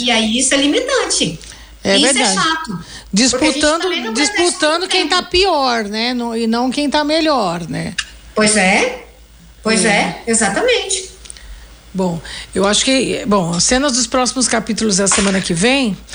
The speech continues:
Speaker 2: mas eu acho que faz um pouquinho a gente pensar, né? Como é que a gente tá, tá, tá agindo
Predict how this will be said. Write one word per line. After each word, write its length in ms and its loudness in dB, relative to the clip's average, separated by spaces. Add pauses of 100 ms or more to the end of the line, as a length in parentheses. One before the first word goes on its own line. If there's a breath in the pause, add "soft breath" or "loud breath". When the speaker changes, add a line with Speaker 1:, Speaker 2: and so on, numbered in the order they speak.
(360 loud breath)
Speaker 2:
mas 220 2
eu 60 2
acho 100 0
que 40 -6
faz 200 0
um 80 -4
pouquinho 400 -2
a 80 2
gente 260 0
pensar, 800 0 (380 soft breath)
né? 360 0
Como 200 0
é 40 0
que 80 -2
a 60 2
gente 320 0
tá, 320 0
tá, 440 -2
tá 260 -2
agindo 680 2